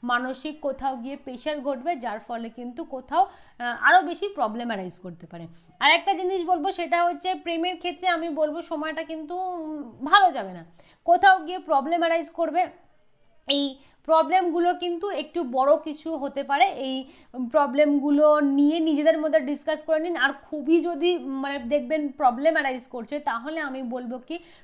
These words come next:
কোনো, উম, এক্সপার্ট অ্যাস্ট্রোলজারের সাজেশন নিন, আহ,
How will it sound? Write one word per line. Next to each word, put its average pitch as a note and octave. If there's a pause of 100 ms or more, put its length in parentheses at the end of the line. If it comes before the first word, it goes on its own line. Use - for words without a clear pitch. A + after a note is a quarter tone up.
কোনো, D4+ (260)
উম, B3+
এক্সপার্ট D4+
অ্যাস্ট্রোলজারের D4
সাজেশন C4+
নিন, D4
আহ, B3